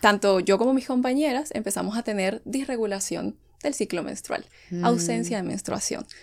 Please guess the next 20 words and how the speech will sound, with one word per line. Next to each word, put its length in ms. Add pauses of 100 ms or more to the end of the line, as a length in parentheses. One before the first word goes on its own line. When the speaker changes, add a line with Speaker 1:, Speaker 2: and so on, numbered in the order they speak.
Speaker 2:
¿Y 120
eso 300
Speaker 1:
Por 200
Speaker 2:
por? 100
Speaker 1:
las 100
dietas 320
extremas, 580 (340)
por 120
el 80
bajo 200
Speaker 2:
Ah. 20
Speaker 1:
porcentaje 500
de 80
grasa 300
corporal, 560 (320)
por 120
el 120
estrés 520
de 100
entrenamientos 920